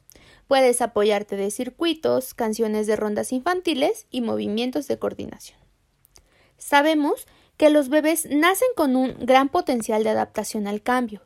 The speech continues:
y podemos aprovechar esa oportunidad para lograr esos objetivos de una forma correcta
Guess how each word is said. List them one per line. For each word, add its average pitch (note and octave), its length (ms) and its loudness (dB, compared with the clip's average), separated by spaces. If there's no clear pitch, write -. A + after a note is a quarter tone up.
y B3 120 -4
podemos C4+ 460 2
aprovechar A#3+ 680 -2
esa D#4 240 0
oportunidad G#3+ 720 -4
para C#4+ 220 0
lograr C4+ 500 2
esos D#4+ 360 0
objetivos G#3 680 -6
de A3+ 120 0
una A3 220 -2
forma G3 400 -8
correcta D4 540 2